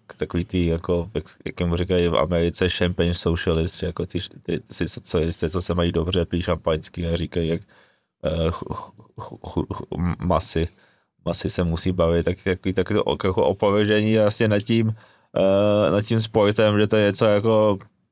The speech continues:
pro, pro ten prostý lid a že oni jsou, o-, oni přece mají na so-, o-, myslí na ty opravdové, eh, o-, opravdové tíhu, tíhu světa, eh, jako je třeba globální oteplování. Mě tam třeba i v tom komentáři,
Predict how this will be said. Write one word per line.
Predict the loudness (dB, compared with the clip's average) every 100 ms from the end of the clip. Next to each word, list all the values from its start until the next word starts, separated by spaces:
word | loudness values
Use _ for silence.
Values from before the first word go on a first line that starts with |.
| _ _ _ _
pro, | -6
pro | 0 2
ten | 2
prostý | 2 0 2 2
lid | 4 4
a |
že | 2
oni | 2 0 0
jsou, | 2 2 0 -4 _ _ _ _ _ _ _ -4
o-, | 0 0
oni | 2 0
přece | 0 0 2
mají | 2 2
na | 2 0
so-, | 0 -2 -2 0
o-, | 0
myslí | 0 0 2
na | 0
ty | 2
opravdové, | 0 2 2 4 4 4 4 2 -4 _ _ _ -4
eh, | 2 4
o-, | 2 0
opravdové | -4 0 0 2 2 2
tíhu, | 0 2 2 2 0
tíhu | 0 0 0
světa, | 2 0 2 0 0 _ _
eh, | -2 0 0 2 2 0 -2 _ _ _ _ _ _ _ _ _ _ -2 -2
jako | 2
je | 0
třeba | 2 2
globální | 2 4 4 4
oteplování. | 2 0 0 2 2 2
Mě | 2
tam | 2 2
třeba | 2 2
i |
v | 2
tom | -2 0
komentáři, | 2 2 2 2 2 2 2